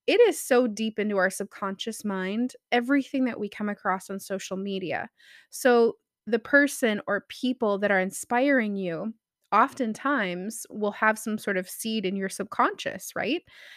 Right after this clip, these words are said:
And, um, I just, it, it,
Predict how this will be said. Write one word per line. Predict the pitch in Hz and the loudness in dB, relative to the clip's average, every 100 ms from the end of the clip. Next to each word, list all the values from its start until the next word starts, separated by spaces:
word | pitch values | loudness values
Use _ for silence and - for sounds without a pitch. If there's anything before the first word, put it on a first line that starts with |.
| - - _ | -20 -20 _
And, | 233 233 226 220 220 | 0 2 2 2 2
um, | 202 190 185 208 - _ _ _ _ - - 220 | 2 2 0 -6 -10 _ _ _ _ -20 -2 2
I | 226 | 4
just, | 277 262 - - - | 2 0 -6 -12 -8
it, | 185 - | -6 2
it, | 233 | 2